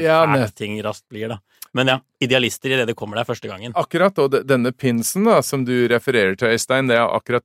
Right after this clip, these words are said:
Speaker 1: vi fant det ut etter hvert. Vi begynte å kalle den My Precious.
Speaker 2: Ja.
Speaker 1: Eh, etter Ringenes herre.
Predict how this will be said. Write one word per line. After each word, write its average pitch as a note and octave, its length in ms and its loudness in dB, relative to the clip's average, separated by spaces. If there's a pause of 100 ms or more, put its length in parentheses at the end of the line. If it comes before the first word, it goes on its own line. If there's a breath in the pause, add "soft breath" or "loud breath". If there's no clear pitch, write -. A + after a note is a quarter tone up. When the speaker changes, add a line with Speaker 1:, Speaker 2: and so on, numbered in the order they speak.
Speaker 1:
vi A#2 220 -6
fant G#2+ 240 -4
det A#2 140 -4
ut - 120 -8
etter G2 140 -8
hvert. A#2 220 -2
Vi A#2 100 -6
begynte A2 300 -4
å - 20 -14
kalle F#2 260 0
den G2+ 160 -4
My G2+ 160 0
Precious. - 800 -4 (140)
Speaker 2:
Ja. A2 80 -4 (420)
Speaker 1:
Eh, G#2+ 460 2 (100)
etter A#2 220 -2
Ringenes G2+ 440 -4
herre. F#2+ 360 0